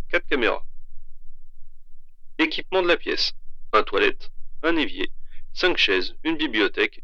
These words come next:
un stock de nourriture et d'eau. Objectif. Tester l'effet d'un stimulant de guerre et de la privation de sommeil. Durée, quinze jours. Jour un.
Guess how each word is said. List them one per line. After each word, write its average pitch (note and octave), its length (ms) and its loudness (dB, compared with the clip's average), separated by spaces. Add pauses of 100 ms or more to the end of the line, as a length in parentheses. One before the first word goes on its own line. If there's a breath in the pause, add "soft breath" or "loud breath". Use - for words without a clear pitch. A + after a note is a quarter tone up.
(120)
un D3+ 100 0
stock A2 240 -4
de G2+ 80 -4
nourriture F#2+ 460 0
et F2+ 60 4
d'eau. A#2+ 220 0 (1200)
Objectif. D#3 600 2 (880 soft breath)
Tester - 320 2
l'effet A#2+ 240 0
d'un G2+ 120 0
stimulant A2 420 0
de F#2+ 100 0
guerre A2 420 2
et B2+ 100 2
de A2 120 4
la G2+ 100 4
privation D3 460 2
de C3+ 40 -2
sommeil. - 460 0 (800)
Durée, C3 400 2 (420)
quinze F3+ 200 2
jours. F#2+ 360 -4 (1000)
Jour D#3+ 340 0 (220)
un. C3+ 160 6